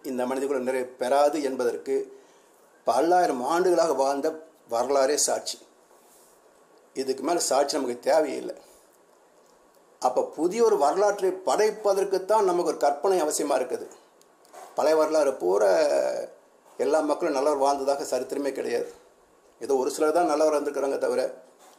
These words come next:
பெரும்பான்மை மக்கள் மத்தவங்களை சுரண்டி வாழ்றதாக தான் இருந்திருக்கிறாங்க. இன்றைக்கும் அப்படித்தான் இருக்கு. So, இதை மாற்றி அமைக்க வேண்டும் என்று சொன்னால் மனிதன்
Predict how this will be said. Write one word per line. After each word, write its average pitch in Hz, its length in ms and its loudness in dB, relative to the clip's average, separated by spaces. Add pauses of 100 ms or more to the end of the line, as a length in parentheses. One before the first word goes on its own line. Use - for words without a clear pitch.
(160)
பெரும்பான்மை 151 480 0
மக்கள் 131 720 -2 (800)
மத்தவங்களை 131 260 -2
சுரண்டி 147 360 0
வாழ்றதாக 127 440 0
தான் 131 140 -2
இருந்திருக்கிறாங்க. 117 460 -6 (500)
இன்றைக்கும் 139 360 -4
அப்படித்தான் 123 300 -4
இருக்கு. - 200 -10 (800)
So, 156 120 0
இதை 135 140 0
மாற்றி 214 420 2
அமைக்க 175 260 0
வேண்டும் 160 220 2
என்று 151 140 -2
சொன்னால் 135 600 0
மனிதன் 131 560 -4